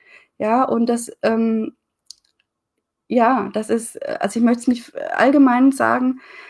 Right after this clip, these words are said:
aber es hat auf jeden Fall ein großes, großes Suchtpotenzial von sich selber, dann doch immer wieder davon zu laufen, vor der Verantwortung, vor der Integrität, das hier dann auch zu leben. Ja, nicht nur fühlen,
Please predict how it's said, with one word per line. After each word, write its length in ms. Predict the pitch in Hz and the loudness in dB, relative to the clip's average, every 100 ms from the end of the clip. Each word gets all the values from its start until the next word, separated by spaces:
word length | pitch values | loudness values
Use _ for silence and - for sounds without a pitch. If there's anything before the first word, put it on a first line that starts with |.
| - | -18
aber 220 | - 214 220 | -6 0 0
es 220 | 233 - | 0 -12
hat 200 | - 233 | -6 -4
auf 180 | 208 196 | -4 0
jeden 200 | 220 220 | 0 0
Fall 160 | 208 208 | -2 -2
ein 120 | 202 | -2
großes, 520 | 214 254 311 262 - | 2 2 2 0 -6
großes 380 | 240 233 220 - | -2 -2 -4 -4
Suchtpotenzial 880 | 247 240 - 226 220 220 214 208 233 | -4 -4 -6 -4 -4 -4 -2 -2 -2
von 240 | 233 220 | -2 -4
sich 240 | 214 214 - | -4 -6 -2
selber, 380 | 202 226 269 | 0 2 2
dann 200 | 247 226 | 0 -2
doch 160 | 226 226 | -2 -4
immer 380 | - 254 262 240 | 2 4 4 2
wieder 360 | 233 233 233 240 - _ | 0 2 0 0 -16 _
davon 360 | 226 - 220 | -8 -4 -2
zu 120 | 233 233 | 0 -2
laufen, 380 | 196 190 - | 0 -2 -6
vor 220 | 196 208 208 | -8 -2 0
der 160 | 202 | 0
Verantwortung, 1080 | 202 202 - 196 233 233 254 277 277 285 294 - - | -2 -8 -4 -2 -2 0 0 0 2 2 2 -2 -20
vor 160 | _ 220 | _ -2
der 200 | 214 196 | 0 0
Integrität, 920 | 226 226 226 - 214 208 202 226 262 | 0 -2 -4 -4 -10 -4 0 0 0
das 180 | 233 233 | -6 -6
hier 220 | - 233 | -2 -2
dann 220 | 226 214 | 0 -2
auch 180 | 208 214 | -4 -6
zu 240 | - - | -10 -6
leben. 580 | 226 226 247 247 90 - _ _ _ _ _ _ _ _ _ _ _ _ _ _ _ | -4 0 2 2 -2 -10 _ _ _ _ _ _ _ _ _ _ _ _ _ _ _
Ja, 160 | - 233 | -10 0
nicht 260 | 311 294 | 2 6
nur 160 | 294 240 | 4 2
fühlen, 760 | 233 - 262 262 247 226 226 | -2 2 4 6 6 4 0